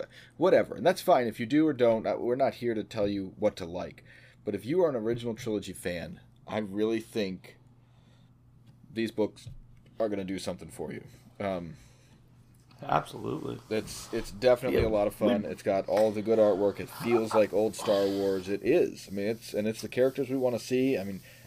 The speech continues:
Speaker 1: I'm looking at Han Solo right now, frozen in
Speaker 2: <laughs>
Speaker 1: carbonite.
Speaker 2: Looks rough.
Speaker 1: And, and I'm fearful for him. <laughs> We know the
Speaker 2: Yeah.
Speaker 1: outcomes, and I'm fearful for him. Um,
Speaker 2: Well, and I'm, honestly, I'm not a, I, I, I was about to say I'm not a huge comic fan. I'm,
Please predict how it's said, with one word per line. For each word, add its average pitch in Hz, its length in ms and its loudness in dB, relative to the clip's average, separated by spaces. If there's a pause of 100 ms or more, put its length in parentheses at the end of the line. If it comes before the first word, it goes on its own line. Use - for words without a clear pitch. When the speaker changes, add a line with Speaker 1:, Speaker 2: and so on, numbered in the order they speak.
Speaker 1:
I'm 123 280 2
looking 117 340 0
at 101 120 -4
Han 110 260 0
Solo 107 420 0
right 98 320 -6
now, 101 420 0 (320)
frozen 107 440 0
in 127 120 2
Speaker 2:
<laughs> - 0 -
Speaker 1:
carbonite. 104 560 2 (180)
Speaker 2:
Looks 120 220 -6
rough. 117 280 0 (140)
Speaker 1:
And, 107 500 2
and 101 240 2
I'm 117 140 4
fearful 208 420 4
for 104 240 2
him. 92 240 -8 (200)
<laughs> - 220 -6
We 160 120 4
know 147 160 6 (140)
the - 60 6
Speaker 2:
Yeah. 165 60 8
Speaker 1:
outcomes, 208 380 0
and 208 80 4
I'm 214 100 0
fearful 208 360 2
for 98 220 -2
him. 92 160 -12 (600)
Um, 101 400 0
Speaker 2:
Well, 120 300 8
and 202 480 -4
I'm, 233 480 4
honestly, 214 480 6
I'm 240 100 0
not 269 140 6
a, 156 100 -2 (240)
I, 139 120 -2
I, 156 360 -2 (720)
I 147 140 0
was 190 160 2
about 196 160 0
to 175 40 -8
say 202 120 2
I'm 165 100 4
not 180 140 4
a 151 40 4
huge 165 360 -2
comic 139 320 2
fan. 127 340 -2
I'm, 151 320 -2